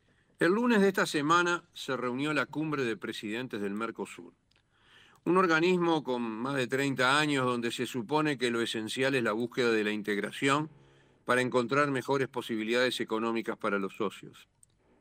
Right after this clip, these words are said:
Sin embargo, el secretario general de aladic,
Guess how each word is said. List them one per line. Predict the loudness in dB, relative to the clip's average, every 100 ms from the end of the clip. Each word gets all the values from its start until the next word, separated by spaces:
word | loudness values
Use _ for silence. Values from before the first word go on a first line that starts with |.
| _ _ -2
Sin | 2 4
embargo, | 6 4 4 0 -4 _ _ _ _
el | -14 -8
secretario | -8 -6 -2 2 2 2
general | 0 2 2 2
de | -2 0
aladic, | 2 4 2 0 -4